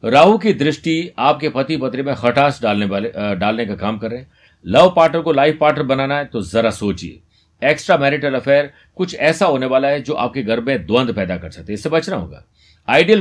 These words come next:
पार्टनर बनने की कोशिश जरूर कीजिएगा। पन्द्रह, सोलह, तेईस, चौबीस, पच्चीस जून को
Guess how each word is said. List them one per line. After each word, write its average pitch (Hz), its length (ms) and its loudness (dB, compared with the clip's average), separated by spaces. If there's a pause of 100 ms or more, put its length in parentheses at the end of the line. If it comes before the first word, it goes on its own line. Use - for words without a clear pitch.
पार्टनर 143 340 2
बनने 123 260 -2
की 131 120 -8
कोशिश 131 500 -6
जरूर 95 320 -2
कीजिएगा। 76 460 -14 (1040)
पन्द्रह, 175 260 4
सोलह, 175 380 2
तेईस, 170 420 -2
चौबीस, 156 320 0
पच्चीस 143 420 -4
जून 101 340 -2
को 80 240 -16